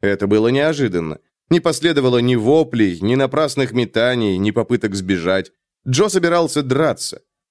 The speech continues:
Ингвар успел отдернуть руку до того, как жеребец чуть не откусил ему пальцы, но коня пришлось отпустить. «Эйвс, скотина!»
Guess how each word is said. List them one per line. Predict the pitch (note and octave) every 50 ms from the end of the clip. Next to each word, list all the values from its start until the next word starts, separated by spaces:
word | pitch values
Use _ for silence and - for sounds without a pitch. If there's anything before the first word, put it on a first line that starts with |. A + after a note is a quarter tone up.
| _ _ _ _
Ингвар | - F#2+ G2 G2+ F#2+ F2 F#2 G2 F#2+ F2+ -
успел | - G2 - - - A2 G#2 G2+
отдернуть | G2+ F#2+ F2+ G2+ C#3 C3 A2+ G#2+ G#2 F#2 -
руку | B2+ D3 C3+ - B2 A#2
до | G#2 A2 D#3+ C#3+
того, | - G2 F2+ F2 D#2+
как | - F2+ F2+
жеребец | E2+ G2 F#2+ F#2+ F2 G2+ A#2+ A2+ -
чуть | - - G2+ -
не | G#2 G2+
откусил | F#2+ F#2+ - G#2 G#2 - - G2+ G2 F#2+
ему | F#2+ G2 G#2+ A2+
пальцы, | G2+ - F#2+ E2+ D#2 C#2+ - - E2+ - - _ _ _ _ _ -
но | E3 F#3+ F#3
коня | - F#3+ F#3 F#3+ F3+
пришлось | - - D#3+ C#3 B2+ D3+ D3 D3 D3
отпустить. | C3+ C#3 - F#3+ - - - - - - _ - - _ _ _ _ _ _ _ _ -
«Эйвс, | E3 A3+ B3+ B3 A#3 F#3 A#2+ - - - - - - - -
скотина!» | - - A2 B2 C3 A2 - - A2 G2+ F#2 D2+ C#2 C2+ B1 - -